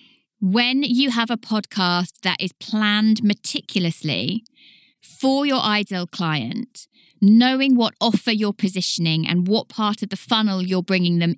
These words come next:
into, your podcast becomes a valuable, front-facing part of your business.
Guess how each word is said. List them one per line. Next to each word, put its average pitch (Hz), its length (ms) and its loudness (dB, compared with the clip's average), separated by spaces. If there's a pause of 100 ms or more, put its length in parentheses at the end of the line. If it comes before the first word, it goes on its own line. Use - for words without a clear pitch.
into, - 680 2 (580)
your 262 180 4
podcast 190 800 -2
becomes 185 720 -2
a 202 80 0
valuable, 202 960 -2 (200)
front-facing 208 1300 -4 (280)
part 180 480 -4
of 175 160 -4
your 160 140 -4
business. - 680 -8